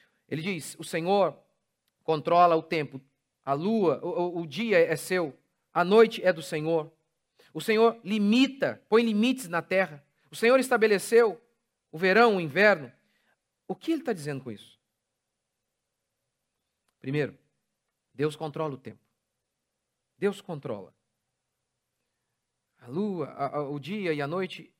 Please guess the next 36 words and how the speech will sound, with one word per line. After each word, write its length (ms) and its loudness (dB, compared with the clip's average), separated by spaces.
o 60 -20
Senhor 300 -6
estabeleceu. 580 -14
Ora, 360 0
o 80 -10
inverno 400 0
e 40 -8
o 20 -10
verão, 300 -2
o 40 -8
Senhor 300 -8
estabeleceu. 600 -12
Você 240 -6
não 200 -4
planta 540 -4
ou 140 -4
colhe 460 -2
no 140 -10
dia 180 -8
que 120 -16
quer. 240 -16
Você 180 -16
segue 420 -6
o 60 -14
calendário 520 -6
da 100 -14
terra. 380 -14
É 60 -14
assim 260 -12
que 80 -18
você 240 -8
precisa 420 -12
fazer. 420 -12
Você 220 -16
precisa 380 -8
respeitar. 840 -10